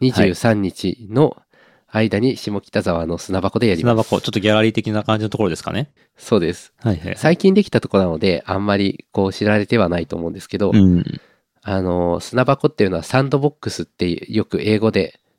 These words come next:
Speaker 1: 言うと、
Speaker 2: はいはい。
Speaker 1: なんか実験するためにこう、い-、いじくり回してもいい空間みたいな、
Speaker 2: うん。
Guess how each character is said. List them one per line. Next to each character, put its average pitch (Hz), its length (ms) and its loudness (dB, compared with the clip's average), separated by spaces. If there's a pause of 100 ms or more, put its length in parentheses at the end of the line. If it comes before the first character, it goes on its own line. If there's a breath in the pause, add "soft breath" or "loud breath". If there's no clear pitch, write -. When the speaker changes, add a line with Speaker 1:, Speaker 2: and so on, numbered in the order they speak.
(140)
Speaker 1:
言 104 140 -2
う 110 40 -4
と、 123 360 4
Speaker 2:
は 107 100 0
い 90 60 -2
は 85 140 -8
い。 - 20 -10
Speaker 1:
な 123 80 0
ん - 20 -4
か 90 140 -2
実 - 240 -6 (100)
験 170 320 4
す - 140 0
る 165 80 0
た 156 120 2
め 165 120 4
に 101 180 2
こ 95 480 0 (600 soft breath)
う、 - 20 -16
い-、 - 240 -12
い 101 80 -4
じ 117 140 -2
く - 80 2
り 127 100 4
回 143 180 4
し - 60 -6
て - 100 -2
も 82 140 -2
い 107 280 -2
い - 160 -18
空 101 200 -2
間 117 240 6
み 107 140 6
た 98 80 8
い 95 80 4
な、 90 160 4
Speaker 2:
う 82 60 2
ん。 - 120 -10